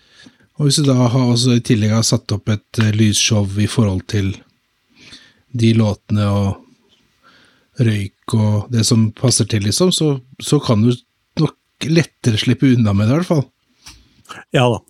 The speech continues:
Speaker 2: helt klart. Du må jo pynte lokalet og gjøre, liksom, gjøre det ordentlig hvis det bare er et helt vanlig, en helt vanlig fest, og så står du der i en sånn, ah, half-ass kostyme <laughs> selv. Har du kledd deg ut ofte på Halloween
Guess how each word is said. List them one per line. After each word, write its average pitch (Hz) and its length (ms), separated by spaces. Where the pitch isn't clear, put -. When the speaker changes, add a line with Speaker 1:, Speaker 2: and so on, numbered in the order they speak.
Speaker 2:
helt 117 160
klart. 101 280
Du 139 80
må 110 180
jo 110 80
pynte 104 480
lokalet 104 440
og 110 40
gjøre, 104 180
liksom, 107 220
gjøre 113 220
det 117 80
ordentlig 104 420
hvis 110 140
det 107 80
bare 104 220
er 107 120
et 104 100
helt 107 160
vanlig, 98 380
en 139 80
helt 123 140
vanlig 113 280
fest, - 360
og 120 100
så 120 160
står 107 320
du 104 60
der 104 180
i 104 40
en 104 60
sånn, 104 240
ah, 107 480
half-ass 107 580
kostyme - 600
<laughs> - 20
selv. - 380
Har 139 260
du 185 60
kledd 165 260
deg 113 80
ut 120 80
ofte 117 160
på 120 80
Halloween 123 360